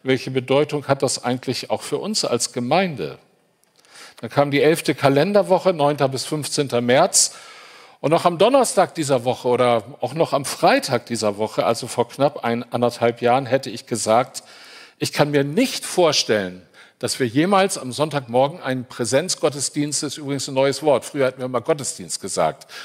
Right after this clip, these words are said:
neuerdings sagen wir Präsenzgottesdienst, ähm, dass wir so einen Gottesdienst ausfallen lassen, könnte ich mir nicht vorstellen. Aber die Entwicklung überschlug sich,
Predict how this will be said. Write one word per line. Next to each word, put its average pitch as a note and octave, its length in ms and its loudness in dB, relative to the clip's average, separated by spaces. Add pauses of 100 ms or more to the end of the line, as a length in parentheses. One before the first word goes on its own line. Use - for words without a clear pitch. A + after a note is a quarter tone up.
(140)
neuerdings C3 400 0
sagen B2+ 220 0
wir A#2+ 80 -2
Präsenzgottesdienst, A#2 1400 -2 (580)
ähm, C3 520 4
dass C3+ 200 2
wir D3+ 100 2
so F3+ 120 2
einen F#3+ 160 -2
Gottesdienst G#3 440 -2
ausfallen B2 500 0
lassen, F#2 280 -2
könnte D3+ 240 0
ich B2+ 80 -10
mir D3+ 140 0
nicht D#3+ 340 -2
vorstellen. D#2+ 760 -4 (640)
Aber E3 200 2
die F3+ 100 0
Entwicklung F#3+ 540 0
überschlug F#3 560 0
sich, G#3 340 0